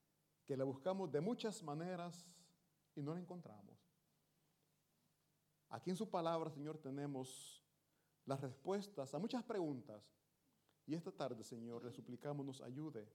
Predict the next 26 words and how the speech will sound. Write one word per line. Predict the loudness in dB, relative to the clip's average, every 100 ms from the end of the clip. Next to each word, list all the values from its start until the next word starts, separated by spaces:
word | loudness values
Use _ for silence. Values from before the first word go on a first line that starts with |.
| _ _ _ _ _ _
a | -6
que | -4
su | -6 -4
palabra | -4 -4 -2 -2 -2 -4 -6 -14 _
nos | -8 -8
lleve | -4 -4 -2
a |
encontrar | -4 -6 -8 -8 -6 -4 -4 -6 -14 _ _ _ _ _ -2
el | 0
verdadero | 2 4 6 6
gozo | 6 4 2 -6 -8
y | -2
la | -2
felicidad | 0 -4 -2 -4 -4
que | -6
todo | -8 -6 -6
el |
mundo | -4 -4 -2
busca | -2 -2 -4 -8
y |
que | 0 0
en | 2
nosotros, | 0 4 4 4 -6
nosotros | -6 2 2 4
en | -2
usted, | -4 -6